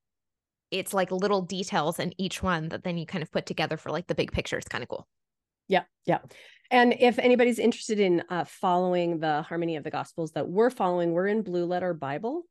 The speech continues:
Speaker 2: um, under Harmony of the Gospel. So we'll put the, uh, the link to that in the, uh, show notes so that you guys can follow along with us that way as well, if you would like. So yeah, I
Speaker 1: Yeah.
Speaker 2: actually,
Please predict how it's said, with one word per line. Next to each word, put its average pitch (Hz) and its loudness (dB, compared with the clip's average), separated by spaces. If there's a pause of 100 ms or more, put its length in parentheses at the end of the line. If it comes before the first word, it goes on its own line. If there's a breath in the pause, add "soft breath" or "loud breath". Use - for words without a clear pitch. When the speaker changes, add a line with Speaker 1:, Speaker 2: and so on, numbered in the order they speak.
(160)
Speaker 2:
um, 139 -2
under 175 0
Harmony 180 0
of 160 -4
the - -14
Gospel. 131 -6
So 165 -2
we'll 170 2
put 180 -6
the, 165 2
uh, 143 0
the 180 0
link 175 0
to - -8
that 143 0
in 151 -2
the, 143 -6
uh, 143 -8
show 220 4
notes 165 4
so 175 0
that 151 -2
you 165 -2
guys 139 -2
can 147 -4
follow 139 -4
along 131 -4
with 131 -10
us 131 -8 (140)
that 135 -2
way 139 -2
as 143 -4
well, 143 -4 (120)
if - -10
you 185 -2
would 220 -2
like. 277 -8 (800 soft breath)
So - 2
yeah, 240 8
I 226 4
Speaker 1:
Yeah. 415 4
Speaker 2:
actually, 226 4